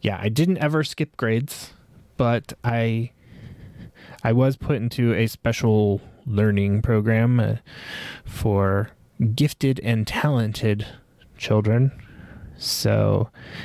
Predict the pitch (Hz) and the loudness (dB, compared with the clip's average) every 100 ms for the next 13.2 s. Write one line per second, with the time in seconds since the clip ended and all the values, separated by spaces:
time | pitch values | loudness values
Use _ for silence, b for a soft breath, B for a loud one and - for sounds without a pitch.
0 | B - 110 110 113 113 127 123 117 113 | B 0 2 4 2 2 2 2 2 0
1 | 87 90 107 110 110 - - - 117 120 | -2 0 2 4 2 -2 -8 2 4 6
2 | 123 123 127 104 104 113 117 117 - - | 6 4 4 4 4 4 4 2 0 -8
3 | _ B B B - 127 113 107 113 117 | _ B B B 2 2 4 2 2 2
4 | 117 117 123 - - _ _ _ _ _ | 2 4 2 0 -12 _ _ _ _ _
5 | _ _ _ _ _ - 113 113 113 113 | _ _ _ _ _ -2 2 2 2 2
6 | 110 110 113 - - _ - - 113 110 | 2 4 2 -2 -18 _ -12 -2 2 2
7 | 107 107 104 104 107 _ B B B B | 2 2 2 0 -2 _ B B B B
8 | B B B 120 117 117 120 139 123 110 | B B B 0 2 2 2 2 0 0
9 | 110 107 104 101 101 104 101 - 104 110 | 0 2 2 0 0 0 -2 -2 0 0
10 | - 110 110 110 107 101 - 107 104 107 | 2 2 4 4 4 0 -2 0 0 2
11 | 104 98 - 107 123 123 117 117 113 117 | 2 0 0 2 4 4 2 2 4 4
12 | 110 101 90 - B B B B - - | 4 2 0 -4 B B B B -2 -2
13 | 101 - | -2 -6